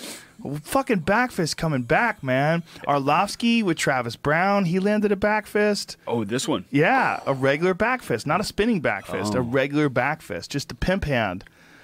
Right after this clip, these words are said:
Speaker 1: just the, the back, <laughs> backhand pimp hand.
Speaker 2: Uh-huh.
Speaker 1: But, um, it was two days of fights.
Speaker 2: Wow.
Speaker 1: Yeah, Sakuraba, it might have been more than two days.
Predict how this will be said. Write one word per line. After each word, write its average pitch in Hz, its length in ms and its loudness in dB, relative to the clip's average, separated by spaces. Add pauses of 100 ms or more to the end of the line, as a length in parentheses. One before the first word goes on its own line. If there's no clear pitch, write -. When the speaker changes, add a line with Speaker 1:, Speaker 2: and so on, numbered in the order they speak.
(240)
Speaker 1:
just 135 220 0
the, 123 120 -2
the 139 120 -2
back, 156 360 2
<laughs> 135 60 -12
backhand 156 540 0
pimp 156 220 0
hand. 101 280 -2
Speaker 2:
Uh-huh. 95 160 -6
Speaker 1:
But, 113 200 2
um, 107 340 2 (260)
it - 60 0
was 123 160 2
two 190 320 0
days 139 560 0
of 107 160 -4
fights. - 640 -6 (220)
Speaker 2:
Wow. - 280 -16 (240)
Speaker 1:
Yeah, 127 400 2
Sakuraba, 139 1000 2
it 120 60 -6
might 110 220 -2
have 190 100 -2
been 110 120 0
more 95 180 -2
than 156 120 -2
two - 140 -8
days. 78 240 -10